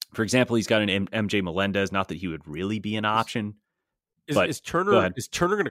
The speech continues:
Speaker 2: cost his first round pick or his second? Like, is, is he, is he'd have
Speaker 1: So
Speaker 2: to give up a first for Turner and then have basically give up his second to also keep Witt?
Speaker 1: Essentially, yes. They're bo-, they both cost a first, but he has the ability to keep both for a first and a second.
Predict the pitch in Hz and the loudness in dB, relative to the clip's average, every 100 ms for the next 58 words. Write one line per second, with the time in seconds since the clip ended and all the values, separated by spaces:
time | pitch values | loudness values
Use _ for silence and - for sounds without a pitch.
0 | _ - 110 113 - 107 - - 113 - | _ -6 -6 -6 -8 -12 -10 -6 -4 -4
1 | 143 135 151 107 87 - - 101 95 120 | -4 -2 -2 -4 -10 -10 -12 -12 -6 -6
2 | 123 117 170 170 135 - 156 165 123 135 | -6 -6 -4 -4 -6 -2 2 4 2 0
3 | 127 - - - 127 135 - - 120 - | -2 -4 -10 0 2 2 -2 -8 -10 -8
4 | - 113 95 87 80 76 _ - - 113 | -4 -4 -2 -6 -8 -12 _ -20 -12 -6
5 | 110 101 82 120 113 - 101 98 98 98 | -6 -6 -4 -4 -2 -6 -8 -8 -6 -4
6 | - 85 - 95 - 104 - - 95 95 | -4 -6 -6 -6 -6 -8 -12 -10 -8 -6
7 | 110 98 107 87 101 113 _ _ _ _ | -8 -8 -10 -8 -8 -8 _ _ _ _
8 | _ - 120 - 101 - 71 60 58 - | _ 2 2 2 2 0 -8 -10 -14 -12
9 | - - 120 92 123 120 101 123 123 - | -10 2 2 4 0 0 6 6 6 4
10 | 123 113 120 104 90 - - 95 98 98 | 4 2 -4 -2 -2 -2 -6 0 0 0
11 | 92 90 95 90 90 - 90 - 87 87 | -2 0 0 0 -2 -6 -8 -4 -4 -4
12 | - 82 - 82 - - 82 82 - 78 | -6 -8 -6 -8 -8 -12 -10 -8 -8 -8
13 | - - | -14 -16